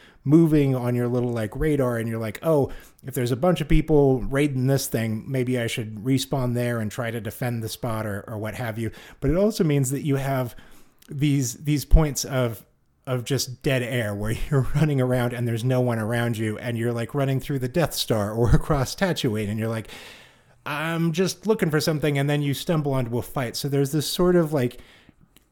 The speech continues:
the, the narrative design of the game <laughs> becomes what you do in, in these spaces, and the gameplay informs that in such an interesting way. And as Alex mentioned, it's just eternally replayable 'cause there's no,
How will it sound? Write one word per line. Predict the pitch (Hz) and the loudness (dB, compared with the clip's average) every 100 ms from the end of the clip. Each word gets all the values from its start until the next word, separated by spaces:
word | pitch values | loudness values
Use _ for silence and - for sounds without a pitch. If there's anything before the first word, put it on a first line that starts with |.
| _ | _
the, | 139 135 127 | -2 -2 -2
the | 131 135 | 0 2
narrative | 131 139 196 185 170 143 | 2 2 4 4 4 2
design | 135 123 131 131 | 2 2 2 4
of | 131 - | 2 0
the | 120 | 0
game | 127 120 117 - | 2 2 2 0
<laughs> | - 127 | -2 -2
becomes | 135 - - 143 127 120 - - - _ _ | -4 -4 -4 -2 0 0 -4 -10 -20 _ _
what | 139 143 - | 0 0 0
you | 135 123 | -2 -2
do | 127 120 113 113 - | 0 0 0 -4 -6
in, | 123 113 110 | -6 -6 -8
in | - 110 | -10 -8
these | 107 101 | -6 -6
spaces, | - 139 123 120 110 101 | -6 -2 -2 -2 -4 -6
and | 104 | -6
the | 107 | -4
gameplay | 120 127 123 127 110 | -2 0 0 -2 -2
informs | 107 123 110 104 | -4 -4 -4 -4
that | 107 | -6
in | 104 | -6
such | 104 104 - | -8 -8 -8
an | |
interesting | 107 101 113 98 - 107 | -8 -8 -8 -8 -8 -6
way. | 117 117 110 - - - _ _ - | -2 0 -2 -4 -16 -20 _ _ -4
And | 151 139 135 | 0 0 0
as | 127 120 | -2 -4
Alex | 120 110 - | -4 -6 -2
mentioned, | 139 120 117 107 - _ _ _ _ _ _ _ _ - | -2 0 -2 -4 -12 _ _ _ _ _ _ _ _ -6
it's | 220 | -4
just | - 139 - | -4 -4 -4
eternally | 127 - - 175 151 131 | -8 6 8 8 6 2
replayable | 113 110 120 101 98 95 | 2 -2 -2 -2 -4 -4
'cause | 127 107 | -4 -4
there's | 117 113 | -2 0
no, | 135 135 131 | 4 6 6